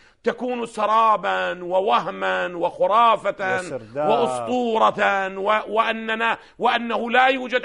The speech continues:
Speaker 1: عاقل يقبل هذا الكلام، وأنه عقلاء الناس يقولون كذا. هذه عباراته
Speaker 2: هذا
Speaker 1: بعد قرأناها.
Speaker 2: عبارات.
Speaker 1: أنا أريد أن ش-، أرى أنه هو الآن هل يكون في صفنا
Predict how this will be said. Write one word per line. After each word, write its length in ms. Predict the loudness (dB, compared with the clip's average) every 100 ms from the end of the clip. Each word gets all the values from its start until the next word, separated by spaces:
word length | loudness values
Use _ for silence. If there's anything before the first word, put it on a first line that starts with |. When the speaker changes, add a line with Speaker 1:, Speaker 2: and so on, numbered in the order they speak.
| 0
Speaker 1:
عاقل 540 | 4 4 2 -2 -2 -2
يقبل 400 | -2 -2 -4 0
هذا 340 | 2 2 0
الكلام، 580 | -8 -4 -2 -2 -4 -8 -16 _
وأنه 680 | 2 2 2 -2 -4 -6 -6
عقلاء 520 | -4 0 4 4 4 2
الناس 500 | -2 0 2 2 -2
يقولون 500 | -4 -4 -6 -6 -6
كذا. 180 | -10 -2
هذه 100 | -2
عباراته 480 | 0 2 4 4 4
Speaker 2:
هذا 100 | 0
Speaker 1:
بعد 240 | -4 -2 -2
قرأناها. 280 | -4 -4
Speaker 2:
عبارات. 220 | -8 -12 _ _ _ _ -2
Speaker 1:
أنا 200 | 0 0
أريد 200 | -4 -4
أن 180 | -6 -8
ش-، 100 | -10 -10 0
أرى 380 | 4 6 6 4 -6 _ -4
أنه 220 | 0 -2
هو 460 | -2 0 2 2
الآن 440 | 2 -2 0 0 -4 _ _ -6
هل 280 | -2 0
يكون 460 | 0 -4 -4 -4 -4
في 200 | -6 -8
صفنا 680 | -4 -6 -4 -6 -4 -4